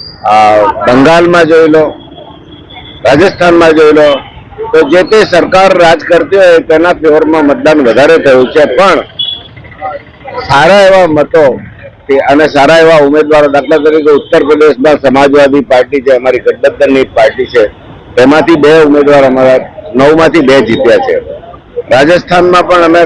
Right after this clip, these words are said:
એક જીત્યા છે, એક, અ, આદિવાસી પાર્ટીના જીત્યા છે. એટલે સરકાર વિરોધી ત્યાં પણ વાતાવરણ ખરું અને ખૂબ ઓછા મતે પણ એક કોંગ્રેસનો ઉમેદવાર હાર્યો છે.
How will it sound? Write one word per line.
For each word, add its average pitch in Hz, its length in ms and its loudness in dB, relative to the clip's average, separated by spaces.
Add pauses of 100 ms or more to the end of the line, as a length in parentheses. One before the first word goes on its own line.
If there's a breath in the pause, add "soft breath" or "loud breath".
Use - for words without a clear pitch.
(600)
એક - 160 2 (600)
જીત્યા 165 320 0
છે, 170 280 0 (380)
એક, 147 220 -2
અ, 156 240 2 (640)
આદિવાસી 165 520 0
પાર્ટીના 147 520 0
જીત્યા 143 340 0
છે. 151 180 0 (380)
એટલે - 320 -4
સરકાર - 440 0
વિરોધી 202 560 2 (380)
ત્યાં 160 220 -2
પણ 208 100 2
વાતાવરણ 190 560 2
ખરું 185 440 0
અને 170 420 -4 (380)
ખૂબ 196 200 0
ઓછા 170 340 0
મતે 185 300 0
પણ 180 200 0
એક 175 140 -2
કોંગ્રેસનો 147 540 0
ઉમેદવાર 127 400 2
હાર્યો 98 260 -2
છે. 82 220 -8